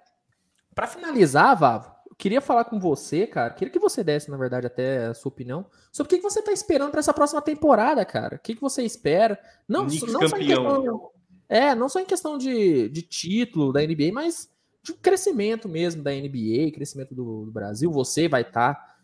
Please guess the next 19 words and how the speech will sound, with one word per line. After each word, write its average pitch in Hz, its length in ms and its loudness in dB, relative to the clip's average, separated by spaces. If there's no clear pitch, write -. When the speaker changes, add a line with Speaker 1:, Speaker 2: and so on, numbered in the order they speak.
Speaker 1:
transmitindo 127 460 -6
jogos 113 280 -2
novamente. 123 880 -6
Como 494 80 0
é 453 40 4
que 392 60 0
você - 200 2
tá 214 140 2
enxergando 185 480 2
isso, 139 280 -4
cara? 107 300 2
Tá 214 240 6
realmente 269 600 0
agora 214 460 2
voltando 269 640 0
o 262 40 -6
basquete 208 560 -2
a 240 60 -4
ser 226 520 0